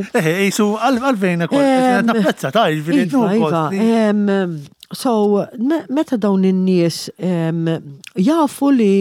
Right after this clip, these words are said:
Speaker 2: it-talim tal-Knisja mhuwiex skont dak li qed inħossu huma, it-talim tal-Knisja, em, jikkonsidra il-ġibdiet sesswali lejn il-persuni tal-istess sess bħala xi ħaġa ħażina.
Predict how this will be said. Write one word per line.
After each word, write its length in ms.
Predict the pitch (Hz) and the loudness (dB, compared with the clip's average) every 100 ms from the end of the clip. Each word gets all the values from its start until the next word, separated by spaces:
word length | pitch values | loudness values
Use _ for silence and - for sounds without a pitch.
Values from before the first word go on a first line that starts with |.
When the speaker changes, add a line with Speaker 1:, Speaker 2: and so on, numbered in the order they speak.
| 190 - | 0 0
Speaker 2:
it-talim 520 | 190 - 202 185 165 | -4 -2 -2 0 -2
tal-Knisja 680 | 214 220 277 247 - 240 254 | -4 -4 -2 -2 0 -2 0
mhuwiex 400 | 240 262 294 - | 2 0 -2 -4
skont 680 | - - 233 254 285 - - _ _ 165 | -14 -6 -2 -2 -6 -10 -16 _ _ -8
dak 220 | 247 - | -6 -2
li 100 | 269 | -2
qed 140 | 214 | -2
inħossu 360 | 180 156 - 170 | -6 -8 -10 -6
huma, 380 | 202 170 143 156 | -2 -2 -4 -8
it-talim 340 | - 196 180 | -6 -4 -4
tal-Knisja, 760 | 196 185 - 254 208 185 185 214 - - - - - - | -4 -6 -2 -2 -2 0 0 0 -2 -16 -20 -20 -20 -4
em, 460 | 196 185 185 190 180 | 0 2 0 -2 -4
jikkonsidra 1120 | 226 220 - 220 208 - 302 226 147 160 147 | -2 -2 -2 -4 -4 -2 -2 -2 -2 -4 -2
il-ġibdiet 680 | 202 175 143 185 156 277 - | 0 0 0 -2 2 0 0
sesswali 600 | 214 - 208 185 151 156 | -4 -4 -2 0 0 0
lejn 300 | 165 175 180 | 0 0 0
il-persuni 640 | 185 196 190 - 208 170 165 | 0 0 -2 -2 -2 -2 -2
tal-istess 560 | 175 165 - 165 - | -4 -4 -8 -12 -12
sess 480 | - 185 92 - - - - - - | -10 -10 -10 -16 -20 -20 -20 -20 -20
bħala 300 | - 247 247 | -6 -4 -2
xi 160 | 269 285 | -4 -4
ħaġa 300 | 240 180 240 269 - _ _ | -4 -2 -4 -4 -12 _ _
ħażina. 680 | - 185 131 208 165 143 | -4 -2 0 0 0 -4